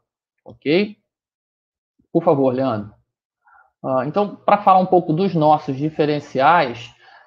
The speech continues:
é, que vão ser mais explorados pelos meus colegas que estão aí, sim, nossos professores são mestres e doutores, e são professores que, que atuam,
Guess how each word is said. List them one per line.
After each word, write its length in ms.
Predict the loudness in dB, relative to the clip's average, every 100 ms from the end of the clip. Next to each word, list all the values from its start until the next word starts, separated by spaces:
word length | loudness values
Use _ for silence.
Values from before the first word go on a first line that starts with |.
| -6
é, 180 | -4 -4
que 160 | -2
vão 180 | 0 0
ser 240 | 0 -2 0
mais 280 | 0 0
explorados 840 | -4 -2 0 2 2 2 -2 -10 -14 _ _ _ _ -4
pelos 240 | -2 -2
meus 240 | -4 -6
colegas 540 | -4 -2 2 2 0 -4
que 60 |
estão 260 | -10 -6 -4
aí, 400 | -2 -2 -2 -6 -20 -20 _
sim, 160 | -6 -4
nossos 240 | -4 -2
professores 300 | -2 0 0
são 120 | 0
mestres 420 | 0 0 -2 -2
e 60 | 0
doutores, 760 | 0 2 2 4 4 0 -6 _ _ _ -20
e 60 |
são 240 | -4 0 2
professores 760 | 2 0 -2 2 2 2 -2
que, 320 | -4 0 0
que 160 | 0 2
atuam, 720 | 2 4 4 6 4 2 -6